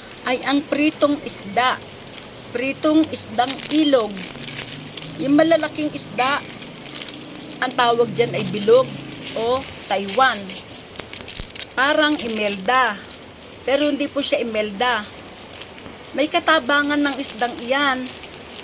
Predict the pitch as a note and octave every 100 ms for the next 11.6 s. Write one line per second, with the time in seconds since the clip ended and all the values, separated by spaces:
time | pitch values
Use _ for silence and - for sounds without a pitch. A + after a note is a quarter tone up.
0 | - - - - - - - G#3+ D4+ -
1 | D#4 D#4+ D4 D4+ D4 C#4+ D4 - - C#4
2 | - - D#4+ D4+ C#4 C#4 C4+ D4+ C4 C4
3 | C4 C4 B3+ B3 B3 - A3+ C4 C4+ A3
4 | G#3 - - - - - A3 C4 C#4+ D4+
5 | D4+ - D4 - D4 D4 D4 C#4 B3+ B3
6 | - - - B3 A#3+ - A#3 A#3 - C4+
7 | A#3 A#3+ G#3 B3+ B3 C#4 C4+ A#3 A#3+ -
8 | - - - C4 - A#3+ A#3+ A3 G3 -
9 | G3+ G3 G3 B3+ G#3+ G3 - - - -
10 | - - - - - - - G#3 A#3 A#3
11 | A#3+ - B3 A3+ A3+ A3+